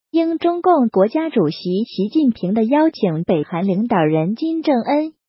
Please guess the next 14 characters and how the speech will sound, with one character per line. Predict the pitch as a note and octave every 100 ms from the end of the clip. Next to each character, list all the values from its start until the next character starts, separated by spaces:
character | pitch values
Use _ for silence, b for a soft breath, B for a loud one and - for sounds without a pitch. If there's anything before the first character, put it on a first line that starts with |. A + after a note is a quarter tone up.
| _
一 | E4 E4
月 | F4 C#4
七 | - D4+
日 | D4+ D4+ A#3
至 | - D#4
十 | - A#3
日 | C#4 B3+ - _ _ -
对 | D4
中 | B3+ F4 E4+
国 | F#3+ F3
进 | G#3+ B3+ A3+
行 | F3+ A3+
访 | F3+ B2
问。 | G2 A3